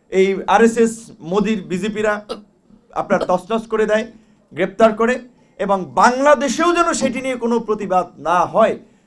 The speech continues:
সেটার জন্য তারা এখানকার আইন শৃঙ্খলা বাহিনী এবং শেখ হাসিনা তো ভারতের, আমরা বলছি যে দাসী ছিল এখানে।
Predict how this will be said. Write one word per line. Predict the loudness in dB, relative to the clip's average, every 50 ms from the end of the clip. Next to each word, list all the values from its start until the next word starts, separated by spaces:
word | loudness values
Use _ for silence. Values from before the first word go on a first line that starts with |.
| -20 -20 -12
সেটার | -8 -6 -2 0 -2 -2 -2
জন্য | -4 -6 -6 -4
তারা | -4 -2 -2 -2 -2 -2 -4 -6
এখানকার | -8 -8 -6 -6 -6 -4 -2 -2 2 2
আইন | 2 2 2 0
শৃঙ্খলা | -6 -6 -6 -6 -6 -4 -2 -2 0
বাহিনী | 0 0 -2 -2 -4 -6
এবং | -8 -8 -8 -8 -10 -18 _ _ _ _ _ _
শেখ | -4 -2 -2 -2 -2 -4
হাসিনা | -6 -4 -4 -2 -2 -2 -2 -4 -8 _ _ _ _ _ _ _ _ _ _ _ -20 -14 -8
তো | -6 -4 -4 -6 -8 -12 -8
ভারতের, | -4 -2 0 0 0 -2 -4 -8 -8 -8 -14 _ _ _ _ _ _ _ _ _ _ _
আমরা | -6 -4 -2 -2 0
বলছি | 0 -2 -4 -6 -6
যে | -2 -2 -2 -2
দাসী | -4 -4 0 2 4 4 4 2 0 -2
ছিল | -4 -4 -4
এখানে। | -6 -8 -10 -12 -14 -14 -14